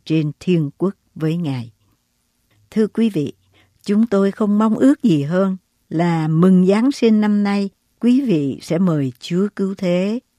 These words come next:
bước vào ngự trị và làm chủ cuộc đời mình, để niềm vui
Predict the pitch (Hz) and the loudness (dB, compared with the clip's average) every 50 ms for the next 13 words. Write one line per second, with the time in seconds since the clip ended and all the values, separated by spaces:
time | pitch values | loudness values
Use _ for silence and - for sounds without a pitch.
0 | _ _ - - 247 269 277 - 214 165 151 147 139 131 123 120 - _ 160 160 | _ _ 0 2 2 2 2 0 -4 -4 -2 -2 -4 -6 -8 -10 -10 _ -2 0
1 | 165 165 165 151 - - - 160 147 131 90 135 151 151 151 151 156 151 151 147 | 2 2 2 0 -2 -2 0 0 0 0 0 -2 -2 -2 0 0 0 0 -2 -4
2 | 143 - - 160 156 160 185 240 - - 196 165 - - 165 160 151 139 143 147 | -4 -4 -2 0 0 0 -2 -2 -2 -2 -2 -2 0 -2 -2 -2 0 0 0 -2
3 | 143 123 120 120 _ _ _ _ _ _ _ - 151 170 190 202 196 175 147 143 | -2 -4 -6 -12 _ _ _ _ _ _ _ -2 0 2 2 4 2 2 2 0
4 | 139 147 180 202 214 220 226 226 220 | -2 0 0 2 4 4 4 2 0